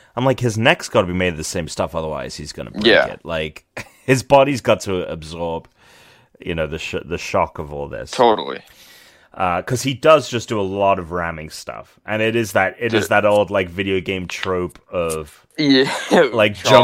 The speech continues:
Speaker 1: jumping out of the
Speaker 2: jump
Speaker 1: way.
Speaker 2: over. Yeah.
Speaker 1: If you
Speaker 2: Well,
Speaker 1: ever
Speaker 2: stuff with the fucking rhino. <laughs>
Speaker 1: Yeah, ex-, exactly. Anytime you fight the rhino in a Spider-Man video game, you know exactly what the
Speaker 2: Exactly.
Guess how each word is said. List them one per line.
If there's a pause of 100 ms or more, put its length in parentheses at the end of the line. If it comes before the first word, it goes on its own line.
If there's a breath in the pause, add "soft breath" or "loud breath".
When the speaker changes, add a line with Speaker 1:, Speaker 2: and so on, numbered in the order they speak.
Speaker 1:
jumping
out
of
the
Speaker 2:
jump
Speaker 1:
way.
Speaker 2:
over. (260)
Yeah. (460)
Speaker 1:
If
you
Speaker 2:
Well,
Speaker 1:
ever
Speaker 2:
stuff
with
the
fucking
rhino.
<laughs>
Speaker 1:
Yeah,
ex-,
exactly.
Anytime
you
fight
the
rhino
in
a
Spider-Man
video
game,
you
know
exactly
what
the (140)
Speaker 2:
Exactly.